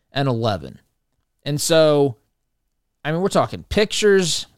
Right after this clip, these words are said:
emails, texts, voicemails that someone has hacked. And then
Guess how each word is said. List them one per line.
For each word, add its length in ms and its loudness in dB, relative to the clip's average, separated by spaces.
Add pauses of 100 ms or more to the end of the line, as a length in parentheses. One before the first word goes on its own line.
emails, 760 0
texts, 720 -2
voicemails 1120 -2 (1040)
that 180 -2
someone 460 0
has 140 -4
hacked. 400 -6
And 120 -4
then 200 -6